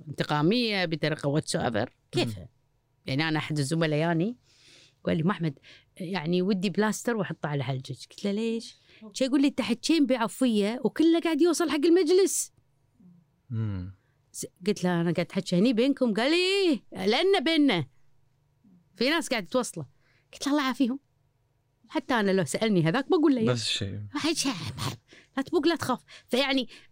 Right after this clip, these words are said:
Speaker 1: آه،
Speaker 2: صح.
Speaker 1: ليش توصله؟ أنت كزميل ليش توصله؟ لكن أنا أقول لك على الأقل في حقبتين،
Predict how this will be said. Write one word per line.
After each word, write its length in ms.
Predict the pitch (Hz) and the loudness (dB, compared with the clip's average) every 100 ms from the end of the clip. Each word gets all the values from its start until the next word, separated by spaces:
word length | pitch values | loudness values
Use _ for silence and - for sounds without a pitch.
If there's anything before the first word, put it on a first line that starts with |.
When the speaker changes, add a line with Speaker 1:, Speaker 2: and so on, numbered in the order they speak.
| - | -6
Speaker 1:
آه، 160 | 226 - _ _ | -6 -6 _ _
Speaker 2:
صح. 120 | - | 0
Speaker 1:
ليش 140 | 294 320 | 2 4
توصله؟ 480 | - 269 - 127 - _ - - - - | 2 0 -2 -6 -8 _ -20 -20 -12 -4
أنت 140 | 226 | -2
كزميل 460 | 233 165 156 208 170 | 0 0 2 2 2
ليش 180 | 208 - | 0 -2
توصله؟ 340 | 165 - - _ _ - - | -8 -8 -18 _ _ -14 -6
لكن 260 | - 320 277 | -4 -2 0
أنا 340 | 330 269 190 | 0 0 0
أقول 220 | 180 175 | 0 0
لك 220 | 156 - | 0 -2
على 80 | 220 | -4
الأقل 280 | 208 208 196 | -2 -4 -2
في 160 | 220 185 | -2 -2
حقبتين، 800 | - 254 208 208 196 175 143 | -4 -4 -2 0 2 2 0